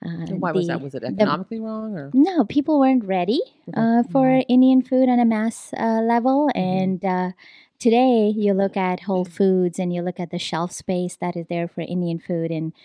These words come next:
Speaker 1: Trader Joe's, Whole Foods, you look at even Target, uh, it's very different
Speaker 2: Yeah.
Speaker 1: from how it was in two thousand three. Uh, so, and we were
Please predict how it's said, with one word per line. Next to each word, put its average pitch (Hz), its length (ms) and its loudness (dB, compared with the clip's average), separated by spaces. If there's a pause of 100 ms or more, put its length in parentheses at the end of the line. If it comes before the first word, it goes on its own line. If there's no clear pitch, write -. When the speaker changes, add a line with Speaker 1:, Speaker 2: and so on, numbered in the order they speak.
(280)
Speaker 1:
Trader 196 300 2
Joe's, 170 420 -4
Whole 196 240 -2
Foods, 170 540 -6
you 175 120 -4
look 170 200 -6
at 170 140 -4
even 170 200 -6
Target, 185 600 -2 (440)
uh, 165 380 -8
it's - 200 -10
very 170 260 -4
different - 480 -10
Speaker 2:
Yeah. 160 220 -10
Speaker 1:
from 170 240 -6
how 165 180 -8
it 160 180 -10
was 160 240 -6
in 160 240 -6
two - 180 -8
thousand 147 360 -10
three. - 260 -16 (500)
Uh, 160 280 -8
so, 175 400 -6
and 185 200 -2
we 220 140 6
were 170 540 0